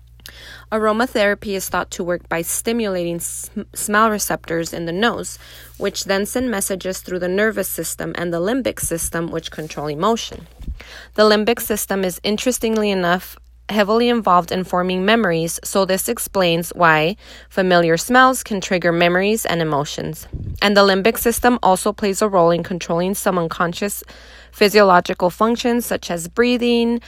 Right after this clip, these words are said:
heart rate, and blood pressure. So there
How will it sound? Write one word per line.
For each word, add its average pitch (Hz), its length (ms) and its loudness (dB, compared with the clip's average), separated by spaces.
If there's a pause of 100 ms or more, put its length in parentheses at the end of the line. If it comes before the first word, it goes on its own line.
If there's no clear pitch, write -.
(320)
heart - 260 4
rate, 214 260 2
and 180 220 -4
blood 156 240 2
pressure. - 460 -8 (680)
So 226 220 4
there 220 460 8